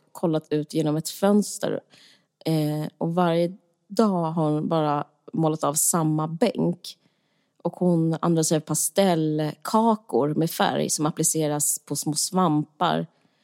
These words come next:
Och så, och så har hon gjort med pastellkritor. Eh,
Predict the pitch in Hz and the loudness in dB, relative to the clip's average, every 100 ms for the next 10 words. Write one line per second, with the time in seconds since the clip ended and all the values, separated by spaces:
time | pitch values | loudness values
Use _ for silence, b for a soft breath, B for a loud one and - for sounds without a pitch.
0 | _ - 160 160 - _ _ _ 156 - | _ -8 -2 -2 -4 _ _ _ -4 0
1 | 165 160 95 135 156 151 147 185 - - | 0 2 0 -2 -2 -2 -2 -4 -4 -2
2 | 175 160 147 _ _ _ - - 196 202 | 0 0 -4 _ _ _ -12 -2 0 0
3 | 208 - 156 165 - _ _ _ _ _ | -4 -6 -4 -4 -8 _ _ _ _ _
4 | _ _ _ 147 151 151 156 156 | _ _ _ -4 -4 -4 -4 -6